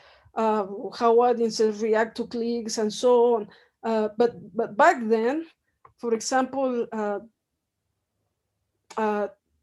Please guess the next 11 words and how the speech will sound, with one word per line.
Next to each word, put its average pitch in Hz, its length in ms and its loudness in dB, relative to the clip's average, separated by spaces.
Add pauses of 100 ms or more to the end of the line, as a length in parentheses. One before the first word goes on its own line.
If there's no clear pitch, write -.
(380)
I, 220 200 -2
I 226 80 -2
remember 247 500 2
my 233 160 2
literature 240 460 -4
review 226 400 -4
was 233 240 2
full - 600 -4
of 220 160 -2
studies 233 720 2
of 220 320 0